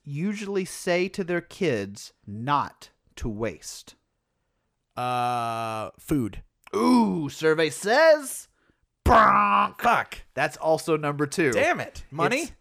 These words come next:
Speaker 1: life.
Speaker 2: Ah.
Speaker 1: Their life.
Speaker 2: <laughs> Don't waste your life.
Speaker 1: You're wasting your life, kid.
Speaker 2: That's totally
Speaker 1: Money
Speaker 2: fair.
Speaker 1: was number three, actually.
Speaker 2: Interesting.
Speaker 1: Um, all right, how many is that? Was that three?
Speaker 2: Yep.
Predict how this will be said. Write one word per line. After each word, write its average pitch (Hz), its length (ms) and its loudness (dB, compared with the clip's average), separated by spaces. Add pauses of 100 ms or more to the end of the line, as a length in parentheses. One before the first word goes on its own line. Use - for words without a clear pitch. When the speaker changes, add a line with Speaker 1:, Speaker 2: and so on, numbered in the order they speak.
(200)
Speaker 1:
life. - 580 -2 (500)
Speaker 2:
Ah. 127 380 4
Speaker 1:
Their 170 180 6
life. 147 380 2 (160)
Speaker 2:
<laughs> 208 60 -10
Don't 220 260 0
waste 202 320 2
your 214 80 2
life. 147 480 -4 (300)
Speaker 1:
You're 208 140 4
wasting 240 420 0
your 190 100 0
life, 175 400 0
kid. 165 500 -2
Speaker 2:
That's 131 320 -8
totally 131 280 -2
Speaker 1:
Money 202 220 4
Speaker 2:
fair. 196 80 2
Speaker 1:
was 165 180 2
number 160 240 -2
three, - 440 -12
actually. 85 360 -14
Speaker 2:
Interesting. 123 460 -14 (360)
Speaker 1:
Um, 139 560 2
all 127 60 0
right, 120 120 2
how 135 80 0
many 135 100 2
is 127 60 0
that? 110 140 0
Was 104 120 -6
that 113 180 -4
three? 147 320 -4
Speaker 2:
Yep. 131 260 -6